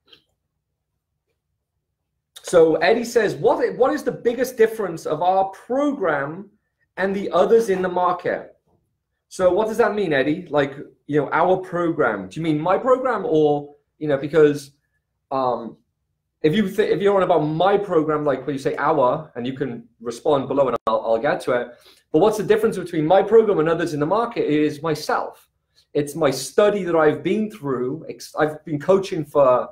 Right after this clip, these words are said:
you know, a number of years. And this, look, there's so many people out there teaching how to sell high ticket stuff, right? It's simple, right? People teach it. But when it comes down to the nitty gritty, me personally, I've studied under, like, all of the gurus. You know what I'm saying? Like,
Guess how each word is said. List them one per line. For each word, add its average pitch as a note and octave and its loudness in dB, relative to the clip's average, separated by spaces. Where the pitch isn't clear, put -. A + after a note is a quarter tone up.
you F3+ -4
know, D3 4
a C#3 2
number D3+ 2
of C#3 -2
years. D#3 2
And A3 4
this, A#3+ 0
look, F#3 2
there's D#3+ 0
so A#3+ 2
many A#3 -2
people G3 -6
out D#3 0
there C3+ 0
teaching - -8
how C#3 -2
to D3 -8
sell C3 -4
high B2 -2
ticket G#2+ -16
stuff, - -4
right? G#2 2
It's - -8
simple, - -4
right? D3 0
People E3 -6
teach D#3 -8
it. - -6
But E3+ 4
when F3 4
it A3 2
comes A3+ 0
down G3+ 4
to D#3 -10
the E3 -6
nitty E3 -8
gritty, D3+ -4
me D#3 2
personally, A3 2
I've D#3 2
studied G3 -2
under, D#3 6
like, C#3 0
all F3 2
of E3+ 0
the C#3+ 0
gurus. C3 -4
You A#2 -12
know B2+ -4
what C3 -8
I'm C3 -10
saying? D#3+ -4
Like, C#3 -2